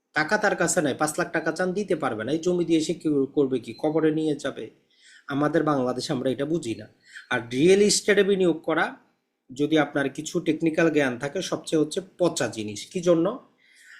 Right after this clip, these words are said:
আপনাকে ব্রোকারের কমিশন দিতে হয়, মানে যে দালালের কমিশন দিতে হয়, রেজিস্ট্রেশন করতে সরকারকে এই পরিমাণ টাকা দিতে হয়, সেই আবার একসাথে টাকাগুলো জমা করতে হয়।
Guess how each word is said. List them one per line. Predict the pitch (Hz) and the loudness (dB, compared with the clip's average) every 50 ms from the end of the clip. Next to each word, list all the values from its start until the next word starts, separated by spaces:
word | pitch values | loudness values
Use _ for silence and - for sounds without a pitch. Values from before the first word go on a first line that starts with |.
| - _ | -10 _
আপনাকে | 151 147 - - 151 143 143 - - 160 156 156 156 156 156 160 170 - - | -4 -4 -2 0 0 0 0 2 4 6 8 8 8 8 6 4 4 0 -2
ব্রোকারের | 202 185 156 135 127 143 139 - - 147 147 151 151 | -8 -10 -10 -2 2 2 2 2 2 2 4 2 4
কমিশন | 151 160 135 123 117 - - 131 120 | 4 2 2 2 0 -2 -4 -4 -2
দিতে | 113 110 104 - 110 | -4 -4 -6 -6 -6
হয়, | 101 104 107 113 | -6 -6 -6 -2
মানে | 127 147 170 220 254 247 247 - - _ _ _ 160 156 139 120 | 0 0 0 0 -2 -6 -10 -14 -20 _ _ _ -12 -10 -8 -2
যে | 135 135 131 127 | 2 2 2 2
দালালের | 117 127 143 151 156 156 147 143 131 127 | 2 2 4 6 6 6 6 4 2 0
কমিশন | - - 131 123 120 107 - - 131 123 | -2 -2 -2 -2 -4 -4 -4 -6 -6 -4
দিতে | 113 113 104 - 110 | -6 -8 -8 -8 -8
হয়, | 104 110 117 120 | -8 -6 -2 2
রেজিস্ট্রেশন | 147 160 156 156 165 156 - - 147 - - 165 156 | 4 4 4 4 2 0 0 -2 -4 -2 -2 -4 -2
করতে | 151 160 151 - 165 151 | -2 -2 -4 -4 -4 -6
সরকারকে | - - 165 - - 147 139 139 - 151 - - - | -4 -6 -6 -6 -6 -6 -8 -8 -8 -12 -10 0 2
এই | 208 247 240 220 - | 4 4 4 2 2
পরিমাণ | 202 196 175 160 143 135 120 117 | 4 4 6 4 4 2 0 -2
টাকা | 123 120 - - 113 | -4 -4 -4 -4 -8
দিতে | 110 113 113 104 - 117 | -8 -10 -12 -10 -8 -8
হয়, | 110 107 107 107 104 - _ _ _ _ _ _ _ _ _ _ - | -8 -8 -8 -10 -12 -16 _ _ _ _ _ _ _ _ _ _ -8
সেই | - - - 160 120 117 - - - - - - - | -4 -2 0 0 -2 -4 -8 -16 -20 -20 -20 -16 -12
আবার | - 139 165 165 160 - - | -8 -4 -4 -4 -4 -2 -2
একসাথে | 180 175 - - - 196 - 190 | -2 0 0 0 -2 0 -2 -2
টাকাগুলো | 180 185 165 - 151 135 131 139 143 143 | -2 -2 -2 -2 -2 -2 -2 -2 -2 0
জমা | 139 151 139 127 113 | 0 0 0 0 -2
করতে | - - 117 110 - - 117 | -4 -8 -12 -14 -12 -12 -12
হয়। | 104 101 104 | -10 -10 -12